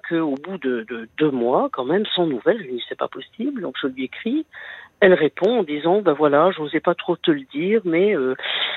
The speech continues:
en fait, quand on est remonté dans le train avec mon mari, donc voilà, euh, je, on s'est regardé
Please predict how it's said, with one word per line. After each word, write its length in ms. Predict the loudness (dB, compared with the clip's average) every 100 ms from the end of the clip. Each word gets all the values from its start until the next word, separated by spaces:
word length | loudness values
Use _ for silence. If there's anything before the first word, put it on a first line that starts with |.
| -6
en 80 | -6
fait, 220 | 0 0
quand 220 | 4 4 6
on 100 | 6
est 80 |
remonté 440 | 6 4 4 2 2
dans 140 | 4
le 120 | 2 -2
train 340 | -4 -4 -4 -6 _ _ -6 0
avec 220 | 0 2
mon 100 | 0
mari, 380 | 0 0 2 2
donc 180 | 0 -2
voilà, 380 | 0 2 2 0 2
euh, 680 | 4 4 4 2 0 -4 -10 -8 -6 0
je, 800 | 2 4 2 0 0 -2 -2 -4 -6 -8 -12 -6 4
on 140 | 4
s'est 160 | 4 2
regardé 680 | 4 4 4 2 2 0